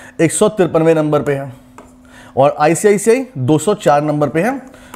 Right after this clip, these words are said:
तो ये पूरी इन्फॉर्मेशन आपके सामने। यहाँ पर हम क्या बात कर रहे हैं? यहाँ पर हम Forbes की बात कर रहे हैं। तो Forbes ने एक लिस्ट निकाली है पूरे दुनिया के,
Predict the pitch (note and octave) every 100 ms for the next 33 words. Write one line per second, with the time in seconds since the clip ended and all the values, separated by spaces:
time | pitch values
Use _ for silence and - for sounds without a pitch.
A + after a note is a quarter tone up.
0 | - C#3 E3 F#3+ D#3 D3 C#3 C#3+ C3 B2
1 | C#3+ A#2+ A2+ A2+ G#2+ G2 E2+ _ - -
2 | - F#3+ B2 D3 E3+ F#3+ F#3 F3 F3+ F#3
3 | F#3 F#3 F#3 G#3 F3+ G3 G3+ G3+ G3 -
4 | D3+ A#2 G#2 G2+ F2+ - _ _ - -
5 | - - E3+ E3 F#3 G#3+ - A3 F3+ F#3
6 | G3 F#3 F3 E3+ F#3+ - - D#3+ D#3+ D3
7 | D#3 F3 F3+